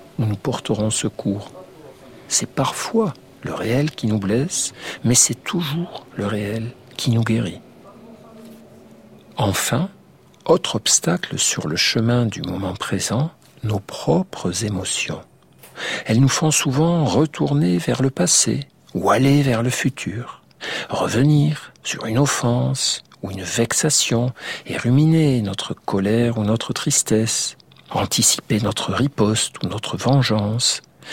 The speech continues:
songer sans cesse à une difficulté à venir avec inquiétude et appréhension. Et nous voilà, hors du présent et parfois hors du réel,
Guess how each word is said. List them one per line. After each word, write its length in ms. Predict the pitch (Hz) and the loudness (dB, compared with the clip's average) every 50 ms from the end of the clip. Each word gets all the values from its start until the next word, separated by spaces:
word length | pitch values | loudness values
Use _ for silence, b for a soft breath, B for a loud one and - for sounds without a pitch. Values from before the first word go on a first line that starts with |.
| B B B B B B B B B | B B B B B B B B B
songer 520 | - - - - 101 95 95 - - 196 101 | 2 2 4 4 4 2 2 0 0 2 2
sans 260 | - - - 131 131 | 2 4 4 4 4
cesse 580 | 127 - - - 98 120 - - - - - - - | 4 4 4 2 0 0 0 0 0 -2 -6 -10 -8
à 140 | - - 95 | -8 -6 -4
une 160 | 98 98 98 | -4 -6 -6
difficulté 920 | 95 104 117 117 - - - - - - - - - - - 113 117 120 113 | -6 -6 -4 -4 -4 -4 -6 -6 -4 -6 -6 -6 -6 -2 2 2 4 4 4
à 40 | 107 | 4
venir 560 | 123 147 127 95 95 98 107 117 120 113 - | 4 4 4 4 2 0 0 0 -2 -2 -2
avec 320 | - - 104 98 - - | -4 -4 -4 -6 -2 0
inquiétude 840 | 127 123 131 - - 113 104 - - - - 131 151 147 - - - - _ _ - | 0 2 2 0 -2 -2 -4 -4 -2 0 2 2 2 0 -2 -10 -14 -14 _ _ -6
et 80 | 117 113 | -4 -4
appréhension. 840 | 113 - - - - 120 120 127 131 - - - - 104 98 117 127 - - _ _ _ _ _ _ _ _ _ | -2 0 -2 0 2 4 4 4 4 4 2 0 0 -2 -2 -2 -6 -8 -14 _ _ _ _ _ _ _ _ _
Et 140 | - 156 165 | 4 6 8
nous 100 | 190 180 | 8 8
voilà, 340 | 127 123 110 92 87 82 98 - - _ _ _ - - 147 | 8 8 6 6 4 0 -4 -8 -14 _ _ _ 0 4 6
hors 220 | 151 165 160 143 | 6 6 6 4
du 120 | 113 117 | 2 0
présent 580 | 117 - - - 110 101 92 - 98 92 113 135 - _ | -2 0 2 4 4 4 4 0 -2 -4 -4 -6 -6 _
et 100 | - 151 | 2 2
parfois 760 | 139 - 147 143 - - - - 160 180 175 160 151 143 - - | 4 4 2 0 0 -2 0 2 4 4 6 6 6 4 4 4
hors 220 | - 165 170 160 | 4 4 6 6
du 100 | 139 143 | 6 6
réel, 480 | 147 143 156 175 180 170 151 113 104 113 | 6 6 6 6 6 6 4 2 -2 -4